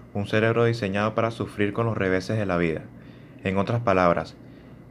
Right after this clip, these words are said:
que estás perfectamente equipado para aprender de los errores que cometes. Porque,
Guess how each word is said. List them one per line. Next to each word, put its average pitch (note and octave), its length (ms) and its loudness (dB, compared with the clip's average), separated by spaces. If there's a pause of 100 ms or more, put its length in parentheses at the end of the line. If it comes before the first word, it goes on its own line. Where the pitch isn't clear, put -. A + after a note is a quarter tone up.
que G2+ 100 2
estás G2+ 200 0
perfectamente A#2 720 -2
equipado G2+ 440 0
para A2 140 2
aprender F#2+ 420 0
de A2 80 0
los A2+ 120 0
errores G#2+ 380 0
que A#2 100 -8
cometes. F2 520 -4 (560)
Porque, F2+ 400 2